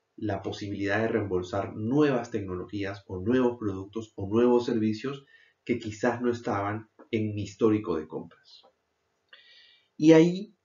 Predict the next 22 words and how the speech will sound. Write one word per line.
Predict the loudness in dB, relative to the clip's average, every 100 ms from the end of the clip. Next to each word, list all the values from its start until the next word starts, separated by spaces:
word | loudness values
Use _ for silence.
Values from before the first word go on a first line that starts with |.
| _
hablamos | 0 2 2 2 0
ya | 0 0
en | -2
el | -6
punto | -4 -4 -4
número | -4 -4 -6 -6
cuatro | -8 -8 -6 -4
de | -4
los | -4
procesos | -4 -4 -6 -8 -6 -6
de | -6
compra. | -6 -6 -8 -16 0
Por | 2
ejemplo, | 2 -2 -4 -4 -10 -12 _ _ _
los | -4 -4
procesos | -4 -4 -4 -4
de | -4
compra | -2 -2 -2 -4
de |
un | -4
sistema | -8 -6 -6 -6 -2
público | 0 0 0 -4 -6 -6